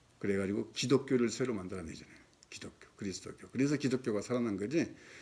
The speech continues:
유대교를 안 없애버렸으면 기독교가 살아날 틈이 없죠. 이들이 가만 안 놔두지. 지금도 없었어요. 퇴출해버리잖아요, 공회에서. 지금도 마찬가지죠. 항상 연결돼 있습니다. 이 성경을 보면,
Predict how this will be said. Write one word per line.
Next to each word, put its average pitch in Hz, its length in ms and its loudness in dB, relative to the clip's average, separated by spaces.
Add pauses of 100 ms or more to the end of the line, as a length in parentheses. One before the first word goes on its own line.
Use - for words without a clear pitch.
(220)
유대교를 123 560 4
안 107 120 2
없애버렸으면 101 680 -4
기독교가 107 460 -4
살아날 123 420 -8
틈이 151 220 0
없죠. - 200 -6
이들이 110 300 -2
가만 104 260 -4
안 - 140 -8
놔두지. - 360 -12
지금도 160 400 -2
없었어요. - 280 -8 (720)
퇴출해버리잖아요, 127 920 0
공회에서. - 480 -10 (1400)
지금도 220 380 6
마찬가지죠. 123 580 -2 (1120)
항상 175 340 8
연결돼 147 380 10
있습니다. - 440 0 (120)
이 135 100 -2
성경을 170 480 10
보면, 110 400 8